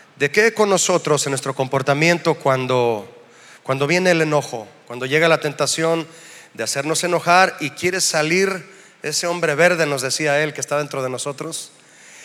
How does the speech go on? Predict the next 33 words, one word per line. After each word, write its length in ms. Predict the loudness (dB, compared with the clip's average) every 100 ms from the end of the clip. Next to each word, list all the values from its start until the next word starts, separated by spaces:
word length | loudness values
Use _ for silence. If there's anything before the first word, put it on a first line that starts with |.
| -20 -20 -20 -20 -20 -8
y 100 | 0
cómo 220 | 2 4
nos 80 | 4
vamos 240 | 4 2
a 40 |
comportar 580 | -2 -2 0 2 6 6
a 100 | 6
partir 300 | 2 0 -2
de 120 | -4
que 80 | -2
el 100 | -4
enojo 560 | 0 0 0 -2 -8 -8 -16 -20 _ _ _ _ _ _ _
toma 240 | -2 0 0
control 340 | -2 0 0
en 60 | 0
nuestras 320 | -4 -6 -4
vidas 280 | -2 -2 -4
en 60 |
lugar 240 | -2 -2 -2
de 80 |
nosotros 540 | -2 -4 -4 -4 -6 -6
controlar 680 | -8 -8 -8 -4 -4 -6 -12
el 140 | -14
enojo. 400 | -12 -12 -14 -16 -20 _ _ -20 -20 -20 _
Airaos, 380 | 0 4 4 4
pero 180 | 0 0
no 160 | 0 -2
pequéis, 640 | -4 0 0 0 -4 -6
dice 440 | -4 -2 0 -2 -4
la 100 | -10
palabra 380 | -4 0 0 0
del 120 | -2
Señor, 420 | -4 -2 0 0